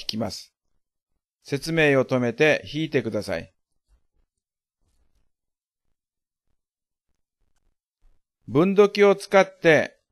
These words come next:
五点五センチメートルの辺の左側に八十度の角を作ります。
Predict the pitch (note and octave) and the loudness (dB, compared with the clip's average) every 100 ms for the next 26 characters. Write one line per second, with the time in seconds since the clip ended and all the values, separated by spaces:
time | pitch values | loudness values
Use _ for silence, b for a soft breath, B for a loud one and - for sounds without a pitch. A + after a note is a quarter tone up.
0 | _ - D#3+ G3+ G#3 F3+ D3 B2 C#3 F#3+ | _ -4 2 4 4 2 2 0 0 2
1 | F#3+ E3+ D#3+ D3 C#3 C3 C3 B2 B2 A2+ | 0 -2 -4 0 2 2 0 -2 -2 -4
2 | A#2+ C3+ B2 B2 B2+ F2 _ _ _ _ | -4 -4 -2 0 0 -2 _ _ _ _
3 | - C3+ E3 E3+ E3+ D#3+ D#3+ D#3+ D#3 D#3+ | -12 0 4 4 2 4 4 4 2 -2
4 | D3+ - _ _ _ _ - D3 D#3+ F#3 | -6 -10 _ _ _ _ -4 -2 -2 -4
5 | E3+ F3+ F3+ E3+ E3+ E3+ D#3+ - D#3 D#3 | 0 0 0 -2 -2 -2 -4 -4 -8 -4
6 | D3+ F3 - - A#2+ A#2 G#2 G2 - | 0 0 -2 -4 -6 -4 -6 -10 -16